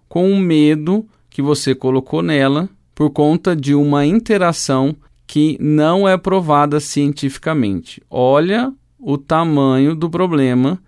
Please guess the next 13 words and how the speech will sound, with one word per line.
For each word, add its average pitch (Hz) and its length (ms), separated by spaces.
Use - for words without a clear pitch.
que - 80
a 123 40
gente 143 220
pode 135 320
causar, 160 640
agora 143 260
o 147 40
contrário, 147 680
né? 127 260
Vou 135 80
causar 160 580
o 240 100
problema 185 760